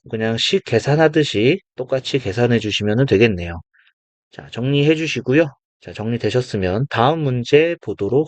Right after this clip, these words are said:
하겠습니다. 십구 다시 오 번입니다. M by N 행렬 에이비에 대하여,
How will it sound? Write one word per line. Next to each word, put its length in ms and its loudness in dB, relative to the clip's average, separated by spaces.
하겠습니다. 580 -4
십구 300 -4
다시 220 4
오 140 2
번입니다. 540 -4
M 200 0
by 240 2
N 180 2
행렬 440 -4
에이비에 460 2
대하여, 460 -4